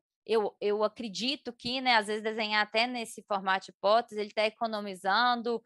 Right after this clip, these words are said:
duas horas de trabalho desse analista que fazia, né, esse negócio em tanto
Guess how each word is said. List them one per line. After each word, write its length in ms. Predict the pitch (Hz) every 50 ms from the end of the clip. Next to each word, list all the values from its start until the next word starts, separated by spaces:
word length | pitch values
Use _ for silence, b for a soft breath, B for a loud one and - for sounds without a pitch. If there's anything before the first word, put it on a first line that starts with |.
| _
duas 460 | - 175 170 254 277 302 294 240 214 -
horas 380 | 226 220 240 240 214 226 208
de 100 | 196 214
trabalho 640 | - 226 214 196 180 180 190 196 214 220 226 220 208
desse 300 | 190 175 196 214 - -
analista 720 | 214 208 202 196 185 180 180 202 233 240 233 - - - 202
que 140 | - - 202
fazia, 800 | - - 202 190 180 175 180 196 214 220 226 220 208 196 190 180
né, 340 | 185 190 185 196 208 208
esse 240 | 190 185 180 - -
negócio 460 | 196 185 180 180 190 202 202 - -
em 40 | 196
tanto 260 | 180 202 202 202 -